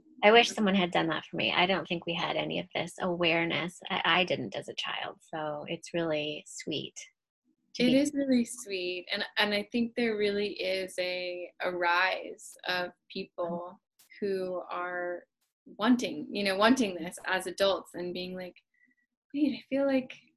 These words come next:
Speaker 2: I feel like that's something I'm missing in my life and something I wanna give my kids," and just nature connection in general. I think a lot of us didn't really grow up. I mean, we played outside,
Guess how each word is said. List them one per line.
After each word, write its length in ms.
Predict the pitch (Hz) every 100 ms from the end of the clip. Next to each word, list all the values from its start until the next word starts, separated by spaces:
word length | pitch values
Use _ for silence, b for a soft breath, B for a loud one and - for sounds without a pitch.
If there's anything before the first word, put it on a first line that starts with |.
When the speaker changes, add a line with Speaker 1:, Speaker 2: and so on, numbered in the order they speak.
| _ _ _ -
Speaker 2:
I 160 | - -
feel 120 | 269
like 160 | 254 240
that's 220 | 208 -
something 340 | 233 240 226
I'm 240 | 202 185 175
missing 520 | 240 240 - - -
in 140 | 185
my 160 | 180 170
life 320 | 170 - 180 -
and 160 | 185
something 340 | 196 196 202 196
I 60 |
wanna 300 | 190 190 190
give 160 | 190 -
my 160 | 185 180 -
kids," 460 | 202 226 - - - _
and 360 | 202 202 202 196 214
just 220 | - 196 196
nature 420 | 180 185 196 190
connection 420 | 190 185 - 185
in 160 | 180 175
general. 560 | 180 185 185 180 - - _ _ _ _ _ _
I 60 | 190
think 240 | - 196
a 60 | 185
lot 240 | 175 170 175
of 100 | 175
us 280 | 175 - -
didn't 240 | 180 180 175
really 260 | 180 180
grow 340 | 175 180 180 180
up. 220 | 175 180
I 1400 | - _ _ _ _ _ _ _ _ _ _ _ _ -
mean, 140 | 233
we 140 | 247 247
played 180 | 240 185
outside, 640 | 180 - 233 262 190 180